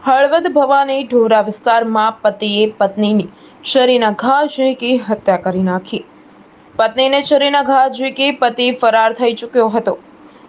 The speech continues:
પત્નીએ દારૂ પીવાની ના પાડતા પત્નીનું ઢામ ઢાળી દીધું હતું.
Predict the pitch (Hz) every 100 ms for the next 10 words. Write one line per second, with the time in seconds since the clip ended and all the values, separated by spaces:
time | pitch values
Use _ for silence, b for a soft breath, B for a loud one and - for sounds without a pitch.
0 | - 262 262 302 339 302 302 285 294 277
1 | 285 277 262 247 254 254 254 247 247 247
2 | 254 233 233 233 233 220 214 214 190 202
3 | 214 214 208 208 202 185 185 185 196 202
4 | 226 214